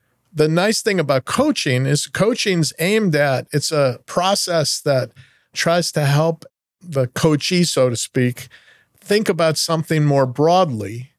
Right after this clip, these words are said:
look at it from different perspectives so that they come up with their own answers instead of the consultant giving the answer, the client comes up with the answer. And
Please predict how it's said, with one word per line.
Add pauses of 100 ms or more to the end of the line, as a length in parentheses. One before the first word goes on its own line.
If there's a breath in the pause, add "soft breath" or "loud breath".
(600)
look
at
it
from
different
perspectives
so
that
they
come
up
with
their
own
answers
instead
of
the
consultant
giving
the
answer,
the
client
comes
up
with
the
answer.
And